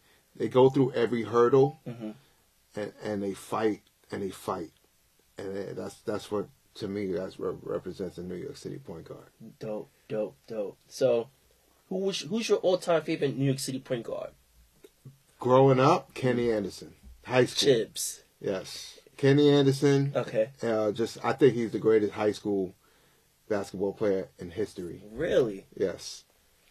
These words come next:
Speaker 1: Um, just, I mean, New York City.
Speaker 2: Mm-hmm.
Speaker 1: Uh, I, I, 'cause you got LeBron and
Speaker 2: Right.
Speaker 1: people, but back then we never saw nobody like him.
Speaker 2: Right.
Speaker 1: You know, had a great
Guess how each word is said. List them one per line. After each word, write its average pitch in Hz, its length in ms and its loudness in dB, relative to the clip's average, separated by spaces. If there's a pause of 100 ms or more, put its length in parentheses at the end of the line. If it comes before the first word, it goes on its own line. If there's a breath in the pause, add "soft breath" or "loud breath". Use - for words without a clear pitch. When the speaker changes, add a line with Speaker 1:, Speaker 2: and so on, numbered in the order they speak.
Speaker 1:
Um, 104 460 -6 (760)
just, - 300 -4
I 147 120 4
mean, 143 160 2
New 151 120 10
York 139 260 8
City. 101 400 -4 (160)
Speaker 2:
Mm-hmm. 139 160 -2
Speaker 1:
Uh, 104 160 -2
I, 110 400 -4
I, 101 40 -6
'cause 98 220 -4
you 98 120 -6
got 107 200 -2
LeBron 101 600 -2
and 95 100 -4
Speaker 2:
Right. 175 120 -4
Speaker 1:
people, 95 280 -4 (160)
but 110 240 -2
back 120 300 -2
then 101 360 0
we 107 120 -4
never 98 260 -4
saw 101 260 -4
nobody 95 440 -8
like 95 300 -8
him. 82 220 -20 (180)
Speaker 2:
Right. 101 280 -6 (220)
Speaker 1:
You 185 120 0
know, 165 240 2
had 117 320 0
a 107 60 4
great 113 320 4